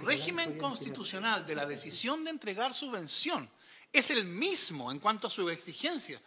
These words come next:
que el régimen constitucional de la obligación, de la, de la, eh, reconocimiento estatal, que habilita un establecimiento para existir como tal, por supuesto, para dar lo que la ley llama educación formal, eh, es una tesis que, como interpretación de la Constitución, creo que es completamente exagerada.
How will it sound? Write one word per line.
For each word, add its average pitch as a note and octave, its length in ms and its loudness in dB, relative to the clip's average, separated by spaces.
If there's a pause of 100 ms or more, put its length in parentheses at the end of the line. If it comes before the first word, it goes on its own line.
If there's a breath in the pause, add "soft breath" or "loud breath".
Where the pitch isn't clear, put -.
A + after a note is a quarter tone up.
(240)
que F3 80 -10
el F3+ 80 -6
régimen A#3 320 -4
constitucional G3+ 540 -4
de F3 60 -2
la D#3 80 -2
obligación, D3+ 400 -4
de D#3+ 80 0
la, - 400 -4
de D3+ 140 -2
la, D#3 420 2
eh, C3 500 -4
reconocimiento D3+ 580 -4
estatal, F3 400 -6 (460 loud breath)
que C#3+ 140 2
habilita D3 380 2
un D#3 80 0
establecimiento D3+ 640 -2
para C3+ 160 0
existir - 420 0
como A#2 200 -10
tal, D#3 200 2
por - 140 -16
supuesto, C3+ 400 -10 (260 loud breath)
para A#2+ 160 0
dar D3 160 2
lo D3+ 80 0
que C#3+ 80 -4
la B2+ 60 -2
ley C#3 120 -4
llama D3 260 2
educación C#3+ 360 -6
formal, D#3 340 -4 (560 soft breath)
eh, - 380 -16
es E3+ 120 0
una E3 180 4
tesis E3 280 0
que, D3+ 300 -2
como C#3 240 4
interpretación C3+ 540 2
de E3 60 -2
la D3+ 80 0
Constitución, C#3 440 -6
creo C3+ 160 -4
que C#3 60 -8
es C3 60 -10
completamente C#3+ 520 -10
exagerada. G#2+ 460 -18